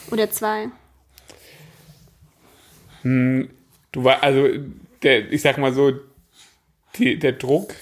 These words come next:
Speaker 2: das, oder der zeitliche Druck, der war ja jetzt eher bei dir als bei mir. Ein Kind zu bekommen.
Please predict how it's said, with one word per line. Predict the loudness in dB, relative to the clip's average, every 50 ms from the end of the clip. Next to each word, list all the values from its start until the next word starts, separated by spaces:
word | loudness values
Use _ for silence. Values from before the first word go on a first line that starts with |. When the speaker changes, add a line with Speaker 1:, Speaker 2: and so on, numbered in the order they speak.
| -16 -14 -14 -14 -16 -18 -20 _ _ -2
Speaker 2:
das, | 0 0 0 0 -4 -8 -4
oder | -2 0 2 4 4
der | 4 4 2 2
zeitliche | 2 2 2 2 2 0 -2 -2 -2
Druck, | -2 -4 -4 -2 0
der | 0 2 4
war | 4 6
ja | 6 6 4
jetzt | 4 2 0
eher | 0 0 2 2
bei | 2 0 0
dir | 0 0 0 0
als | 0 0 -4
bei | -6 -8 -8
mir. | -8 -8 -8 -10 -12 -14 _ _ _ _ _ _ _ _ _ _ _ _ _ _ _ _ _ _ _ _ _ _ _ _ _ _ _ _ _ _ _ _ _ _ _ _ _ _ _ _ _ _ _ _ _ _ -20 -20 -18 -16 -16 -16 -16 -18 -20 _ _ _ _ _ -20 -20 -20 -20 _ _ _ _ _ _ _ _ _ _ _ _ _ _ -20 -14 -12 -10
Ein | -4
Kind | 0 0 0 0
zu | -2 -6 -8
bekommen. | -8 -8 -6 -6 -6 -6 -8